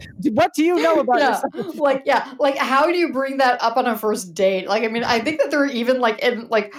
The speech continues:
Speaker 1: <gasps> astrology, social media, like, there are memes about this. <laughs> Like, I think I saw one where, like, um,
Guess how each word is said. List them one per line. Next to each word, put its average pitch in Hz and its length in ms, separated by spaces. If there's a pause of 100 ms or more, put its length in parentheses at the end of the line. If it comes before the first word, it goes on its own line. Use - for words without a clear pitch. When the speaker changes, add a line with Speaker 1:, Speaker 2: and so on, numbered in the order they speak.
(280)
Speaker 1:
<gasps> - 300
astrology, 220 880
social 233 400
media, 202 600
like, 202 260
there 254 160
are 208 260
memes 220 460
about 214 420 (160)
this. 233 540
<laughs> - 80
Like, 302 160
I 508 560 (100)
think 302 160
I 285 140
saw 262 300
one 233 260
where, 226 140
like, 208 220
um, 196 360